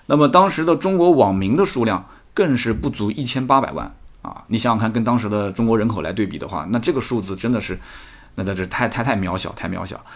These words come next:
那么私家车在当年是一个非常稀罕的这个物品。那么在一九九九年的时候呢，马云还在到处推销自己的阿里巴巴啊，都是这骗子啊，骗子啊，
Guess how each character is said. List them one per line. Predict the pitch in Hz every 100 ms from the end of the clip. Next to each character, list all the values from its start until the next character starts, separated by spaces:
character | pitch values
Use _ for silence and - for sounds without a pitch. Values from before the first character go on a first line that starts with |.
| - -
那 | 139
么 | 135
私 | -
家 | 156 160
车 | 156 151
在 | 139
当 | 143 139
年 | 135
是 | 131
一 | 127
个 | 117
非 | 127
常 | 120
稀 | 127 - 131
罕 | 113
的 | 95 87
这 | 90
个 | 90 82
物 | 98 101
品。 | - - - - -
那 | 127
么 | 135
在 | 123 135 123 110 104 98 92 - -
一 | 156
九 | 135
九 | 117
九 | 120
年 | 104
的 |
时 | 120 95
候 | 104
呢， | 101 92 - -
马 | 98 92
云 | 92 127
还 | 143 104
在 | 110
到 | 107 104
处 | 104
推 | 95 107
销 | 107
自 | 107 95
己 |
的 | 90 85 101
阿 | 107
里 | 98
巴 |
巴 | 101 107 - _
啊， | 80 - 71 95
都 | 120
是 | 123
这 | 113
骗 | - 131 101
子 |
啊， | 80
骗 | 87 156 123
子 | 92
啊， | 80 65 73